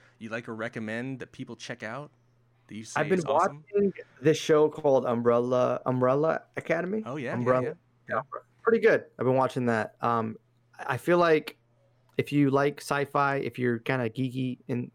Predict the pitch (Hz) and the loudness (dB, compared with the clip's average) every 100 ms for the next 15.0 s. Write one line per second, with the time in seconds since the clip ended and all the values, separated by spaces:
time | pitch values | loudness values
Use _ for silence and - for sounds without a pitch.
0 | - 127 120 123 123 123 123 127 123 123 | -2 2 2 2 0 -2 -2 0 0 0
1 | 123 123 127 123 - _ _ _ _ _ | 0 0 -2 -6 -18 _ _ _ _ _
2 | 240 220 - 147 131 131 131 175 175 _ | 2 2 2 2 4 2 2 0 0 _
3 | _ _ _ _ 208 175 143 120 120 127 | _ _ _ _ -2 2 2 4 4 4
4 | 165 - _ 127 131 160 202 170 180 185 | 2 -2 _ -10 -4 4 6 6 4 2
5 | 180 - - 220 196 160 147 - 151 156 | 2 -2 2 4 4 2 0 2 2 4
6 | 147 156 156 147 147 147 143 135 127 120 | 4 6 6 4 2 2 0 0 0 -2
7 | - _ _ _ _ _ 147 - 208 139 | -10 _ _ _ _ _ -8 2 4 4
8 | 113 _ _ 139 147 135 127 120 117 - | 0 _ _ 0 0 -2 -4 -2 -4 -2
9 | 135 123 - 117 120 - _ _ 120 123 | -2 -2 -2 -2 -4 -10 _ _ -14 -10
10 | 120 120 123 117 117 113 107 107 - _ | -10 -8 -8 -6 -6 -4 -6 -10 -16 _
11 | _ _ - 123 135 117 - 104 98 95 | _ _ -8 -4 -4 -6 -8 -6 -6 -8
12 | - 107 107 - 120 - 107 - 107 101 | -12 -12 -10 -6 -6 -6 -8 -8 -12 -10
13 | 104 101 98 101 104 101 - 113 107 123 | -10 -10 -10 -10 -10 -12 -6 -6 -6 -10
14 | 131 127 - 127 131 127 139 143 143 | -12 -10 -8 -8 -10 -12 -14 -12 -16